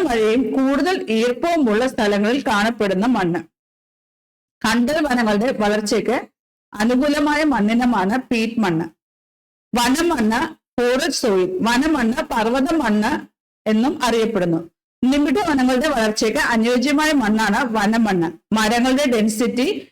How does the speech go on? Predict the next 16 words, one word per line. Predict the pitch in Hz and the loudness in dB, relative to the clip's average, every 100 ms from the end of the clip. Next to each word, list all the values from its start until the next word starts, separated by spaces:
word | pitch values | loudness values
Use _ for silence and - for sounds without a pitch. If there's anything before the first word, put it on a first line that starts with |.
| _ - | _ -2
എഴുപത് | 233 269 370 415 | 0 0 0 0
ശതമാനത്തിൽ | 370 277 262 254 247 277 | 0 2 2 2 0 0
കൂടുതലുള്ള | 254 233 214 254 254 | 0 0 0 0 0
വനങ്ങളാണ് | 285 226 202 233 262 220 202 269 220 | 0 0 0 2 0 0 0 0 2
നിബിഡ | 208 214 269 | 2 2 2
വനങ്ങൾ | 262 208 202 240 | 0 0 0 0
എന്നറിയപ്പെടുന്നത്. | 233 247 214 208 180 170 156 - _ _ _ _ - | 0 2 0 0 -2 -2 -4 -8 _ _ _ _ -8
ജൈവാംശം | 180 254 262 302 320 285 330 359 | -2 0 0 0 0 0 0 -2
കൂടുതൽ | 254 247 269 320 | 0 0 0 0
കാണപ്പെടുന്ന | 311 233 214 233 262 | 0 0 0 0 0
മണ്ണിനം | 247 196 202 202 247 311 | 2 2 2 2 0 0
വനമണ്ണ്. | 226 196 220 214 185 202 339 _ _ _ - | 0 2 2 2 0 0 -4 _ _ _ -6
ഉത്തരപർവ്വത | 254 262 339 381 339 277 269 | -4 -2 -2 -2 -2 0 0
മേഖലയിലെ | 277 254 262 226 233 285 | 0 0 0 0 2 0
പ്രധാന | 247 202 220 233 | -2 0 0 2
മണ്ണിനം | 269 220 208 214 233 | 2 2 0 2 0